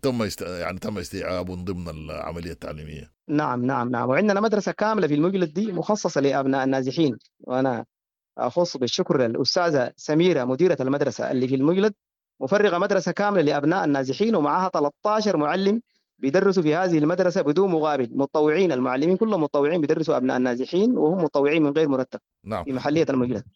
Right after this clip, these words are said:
Speaker 1: طيب، آه، السؤال الثاني اللي هو حول ال-، الحتات ال-، يعني هي آمنة لكن يعني ما، ما قامت فيها امتحانات. أبو زبد، آم،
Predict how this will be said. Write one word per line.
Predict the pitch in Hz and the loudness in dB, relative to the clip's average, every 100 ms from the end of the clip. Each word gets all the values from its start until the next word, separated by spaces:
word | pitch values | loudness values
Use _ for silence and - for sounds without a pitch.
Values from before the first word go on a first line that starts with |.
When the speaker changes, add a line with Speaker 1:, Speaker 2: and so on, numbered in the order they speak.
| _ - - _ | _ -20 -20 _
Speaker 1:
طيب، | 185 185 147 - | -2 0 -2 0
آه، | 117 117 110 110 | 0 2 2 0
السؤال | 107 139 175 | 0 0 2
الثاني | 196 - 196 214 196 | 2 0 0 2 0
اللي | 170 | 0
هو | 170 190 175 | 0 2 0
حول | 147 147 135 | 0 0 0
ال-، | 120 110 110 101 101 92 101 | 0 0 0 0 -2 -2 -4
الحتات | 101 90 110 - 147 156 175 | -6 -8 -8 -4 -2 0 0
ال-، | 143 120 104 101 95 90 87 85 82 80 92 - - | -2 -2 -4 -4 -4 -4 -6 -10 -14 -14 -16 -16 -14
يعني | 92 90 98 | -10 -8 -6
هي | 131 165 | -2 -2
آمنة | 165 170 170 160 | 0 -2 0 0
لكن | 135 117 143 156 131 - | 0 -2 -4 -4 -6 -10
يعني | 98 107 113 | -6 -4 -2
ما، | 127 | -2
ما | 131 135 | 0 0
قامت | 131 113 98 - | 0 -2 -6 -10
فيها | 98 90 82 85 80 | -10 -8 -8 -8 -10
امتحانات. | 87 - 85 101 110 120 - | -10 -10 -8 -4 -4 -4 -6
أبو | 95 98 | -6 -4
زبد، | 110 110 110 98 95 | -4 -2 -4 -6 -6
آم، | 92 90 85 87 85 85 87 87 85 | -4 -4 -6 -8 -8 -10 -12 -12 -14